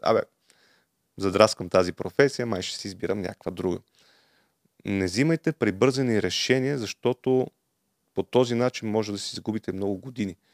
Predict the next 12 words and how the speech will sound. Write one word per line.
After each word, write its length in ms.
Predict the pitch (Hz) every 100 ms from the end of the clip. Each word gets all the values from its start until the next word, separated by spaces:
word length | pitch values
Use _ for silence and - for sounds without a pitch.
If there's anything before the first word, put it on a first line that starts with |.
| _ _
Много 160 | 110 98
години 300 | 98 120 98
в 140 | 90 -
учене, 360 | 127 - 117 113
в 120 | 92 -
нещо, 220 | 110 -
което 240 | 104 -
не 80 | 95
ви 100 | 95
харесва, 640 | - 120 117 - 110 107 107 - - -
в 220 | 117 -
работата 460 | 113 123 - 113